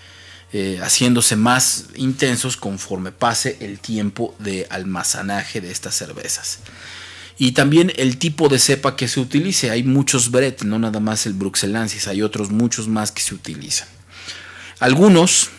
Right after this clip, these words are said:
son los que se encargan de fastidiarnos el paladar con estas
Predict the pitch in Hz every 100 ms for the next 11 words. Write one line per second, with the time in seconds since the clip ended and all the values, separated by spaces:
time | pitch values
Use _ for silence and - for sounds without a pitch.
0 | - - 120 113 - - 98 95 113 107
1 | 95 85 80 73 - 101 - 104 117 127
2 | 123 117 107 98 90 104 107 113 113 107
3 | - 92 90 - 92